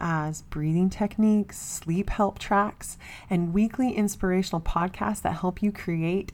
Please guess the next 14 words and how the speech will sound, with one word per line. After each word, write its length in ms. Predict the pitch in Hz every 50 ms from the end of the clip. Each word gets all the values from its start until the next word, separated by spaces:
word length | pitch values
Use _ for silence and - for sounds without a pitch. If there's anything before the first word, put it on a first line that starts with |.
| - -
an 100 | 156 - - - - - - -
elite 600 | - 254 269 277 269 226 180 165 151 151 151 - - -
athlete 580 | - 175 185 208 226 214 - 208 202 208 208 196
mindset. 640 | 190 170 165 160 156 156 - - 139 139 139 147 - - - - - - - - - - - - - - - - - 175
You 240 | 165 175 202 226
will 140 | 247 294 311
be 160 | 302 294 269
well 420 | 254 226 196 180 175 160 165 185 -
on 220 | - 202 196 190 185
your 260 | 175 208 233 254 254
way 460 | 208 170 151 139 123 - - 165 156 - - -
to 100 | - -
leveling 540 | 180 170 170 175 175 180 196 202 202 196 185
up 240 | 165 160 - -